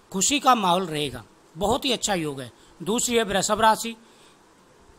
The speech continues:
जो इस महीने में बहुत ही भाग्यशाली रहने वाली है। वृषभ राशि वालों के कई प्रकार के कार्य संपन्न होंगे, धन प्राप्ति, संतान प्राप्ति व हर प्रकार का सुख और वैभव आपको प्राप्त होगा। दोस्तों, मिथुन राशि का योग भी बहुत ही अच्छा कह सकते हैं आप।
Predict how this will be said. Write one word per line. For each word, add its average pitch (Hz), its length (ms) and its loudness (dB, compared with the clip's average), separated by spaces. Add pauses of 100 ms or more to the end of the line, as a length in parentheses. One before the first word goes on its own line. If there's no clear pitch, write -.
(800)
जो 214 160 6
इस 262 140 4
महीने 240 260 0
में 247 160 -4
बहुत 202 300 0
ही 240 100 0
भाग्यशाली 196 600 0
रहने 180 200 0
वाली 165 240 0
है। 123 120 -12 (920)
वृषभ 208 340 2
राशि 220 260 4
वालों 185 280 2
के 202 200 -4 (400)
कई 233 200 2
प्रकार 196 380 0
के 226 120 -4
कार्य 175 280 -2
संपन्न 160 360 -2
होंगे, 131 300 -10
धन 175 180 -2
प्राप्ति, 170 420 -4
संतान 175 460 -2
प्राप्ति 175 480 -4 (400)
व 190 60 6
हर 196 200 10
प्रकार 214 380 0
का 220 140 2
सुख 269 340 0
और 220 220 0
वैभव 185 380 0
आपको 180 360 -4 (460)
प्राप्त 175 300 4
होगा। 147 280 -4 (500)
दोस्तों, 269 280 2
मिथुन 247 300 -2
राशि 262 260 4
का 254 100 0
योग 208 280 0
भी 240 80 -4
बहुत 185 420 -2
ही 220 120 0
अच्छा 202 240 -2
कह 175 160 -2
सकते 170 300 -6
हैं 156 120 -2
आप। 139 120 -6